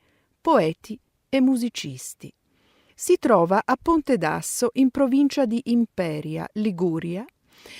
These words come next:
ed ha sede nell'antica casa di proprietà degli Agnesi,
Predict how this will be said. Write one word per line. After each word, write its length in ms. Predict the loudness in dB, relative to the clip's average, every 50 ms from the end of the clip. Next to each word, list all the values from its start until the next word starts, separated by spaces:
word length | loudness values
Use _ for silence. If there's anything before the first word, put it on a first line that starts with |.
| -18 -8
ed 200 | -4 -2 2 4
ha 80 | 4 2
sede 540 | 2 2 2 4 4 4 4 4 2 0 2 2
nell'antica 640 | 2 2 4 4 4 2 2 0 -2 -4 -4 -4 -2
casa 480 | 0 0 2 2 2 0 0 -2 -4
di 160 | -2 -2 -4 -2
proprietà 640 | 0 0 0 0 0 -2 -2 0 0 0 0 0 -2 -4
degli 460 | -2 0 2 2 2 0 -2 -2 -4
Agnesi, 800 | -4 -2 0 2 2 2 2 0 0 -2 -4 -6 -8 -12 -14